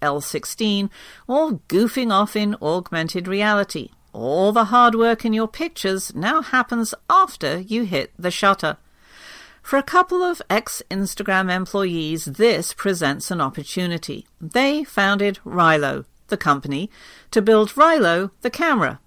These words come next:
to help everyone shoot better video.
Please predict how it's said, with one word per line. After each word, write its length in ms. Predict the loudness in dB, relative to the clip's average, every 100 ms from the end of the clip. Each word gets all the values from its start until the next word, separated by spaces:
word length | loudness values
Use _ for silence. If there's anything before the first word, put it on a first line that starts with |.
| -14
to 140 | -8 -2
help 240 | -2 0
everyone 580 | 2 4 4 6 4 4
shoot 360 | 0 -2 -4 -2
better 400 | -4 0 0 0
video. 480 | 0 -2 -2 -4